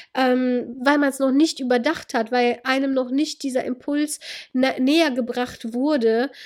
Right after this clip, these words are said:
ähm, dass es vielleicht nicht ganz richtig ist. Ja, man hat, es gibt immer noch Leute, die sagen Zigeunersoße, ja,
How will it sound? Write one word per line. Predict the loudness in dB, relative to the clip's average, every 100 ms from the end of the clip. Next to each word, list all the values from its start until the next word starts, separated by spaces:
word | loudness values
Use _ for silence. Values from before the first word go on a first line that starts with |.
| -10
ähm, | -2 0 0 -2
dass | -4 -6
es | -8
vielleicht | -4 -2 -2 -2 -2
nicht | -6 -4
ganz | -4 -4 0
richtig | 0 0 -4 -6
ist. | -4 -6 -6
Ja, | -4 0
man | 0 2
hat, | 0 -4 _ _ _ _ -20 -20 -20 _ -20 -10
es | -6 2
gibt | 2 4
immer | 4
noch | 4 4
Leute, | 2 2 0
die | -2
sagen | 2 2 0
Zigeunersoße, | -2 0 0 0 -2 -2 -2 -2 -2
ja, | 0 0 -2